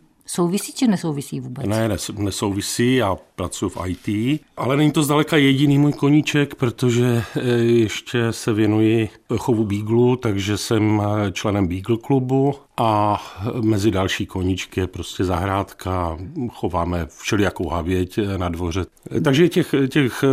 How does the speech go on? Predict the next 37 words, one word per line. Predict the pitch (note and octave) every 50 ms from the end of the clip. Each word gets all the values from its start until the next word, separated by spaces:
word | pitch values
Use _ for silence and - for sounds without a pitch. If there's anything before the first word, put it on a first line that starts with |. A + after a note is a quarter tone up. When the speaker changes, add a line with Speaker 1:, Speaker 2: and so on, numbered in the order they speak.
| C3+ C3+
Speaker 2:
eh, | B2
záliby | A2+ A#2+ A#2+ B2 B2+ B2 A#2+
bych | A#2 B2 A2+
řekl, | G#2+ A2 G2 - - A#2 G#2+
že | G#2 A2+ A#2+
je | A#2+ A2+
více. | G2+ G2 G2+ G2 - C#3+
Jak | C3+ B2+
je | C#3 C#3+
člověk | - - C#3 C3 A#2 -
starší, | - - - G#2 G#2 G2 - - - A#2+
tak | - A#2 G2
už | G2 -
si | - A#2+
potom | - A2+ A2 G#2 F#2+
pečlivě | - G2 - - - G#2 G2 G2+ G#2+ G2+
vybírá, | G2 G2 F#2+ F#2+ G2 G2+ G#2+ A2 G#2+ G#2 G2+ G2+ G2 G2 G2+ - - - - - - - - - - -
eh, | - E2 F#2+ F#2+
čemu | F#2 - - B2+ A2+ A2+ A#2 A2
zrovna | G2+ A2 G2+ G#2 A2 A2+ G2+
v | - -
tu | - - G#2+
danou | G2+ G#2 G2 G2+ G2 F#2+
chvíli | - - - F#2 F2 F2+ F#2+
věnuje | E2+ F2 F2 E2+ F2 E2+ D#2+
ten | - F2+ D#2+
svůj | - - E2 D#2
čas. | - - - C#2+ B1+ - - - - - _ _ _
Speaker 1:
Beagle, | - D#3 C3+ - F3+ A3 A#3 A3+ C4+ A#3 F3+ D#3+
jo, | D#3 D3+ D#3
tak | D3+ - - E3+ -
to | - -
je | E3 E3 E3
takový | D#3+ E3+ - - F3+ F3 F#3
trošku | E3+ - E3 D#3+ - - - E3
pes | - - F3 D#3+ -
poděs. | - - A3 A3+ G3 D#3+ C#3+ - - -